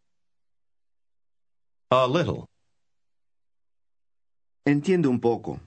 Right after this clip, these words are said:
Speaker 1: I understand a little.
Speaker 2: Diga, "Entiendo un poco de inglés."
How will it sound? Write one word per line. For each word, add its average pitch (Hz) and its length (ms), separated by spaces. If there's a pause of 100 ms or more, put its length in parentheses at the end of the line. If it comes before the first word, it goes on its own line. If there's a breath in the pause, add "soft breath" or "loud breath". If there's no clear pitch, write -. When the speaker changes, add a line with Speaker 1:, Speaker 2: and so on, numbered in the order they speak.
(4000)
Speaker 1:
I 123 220
understand 131 600
a 78 60
little. 82 380 (4000)
Speaker 2:
Diga, 120 480 (380)
"Entiendo 151 500
un 147 100
poco 151 260
de 113 100
inglés." 104 560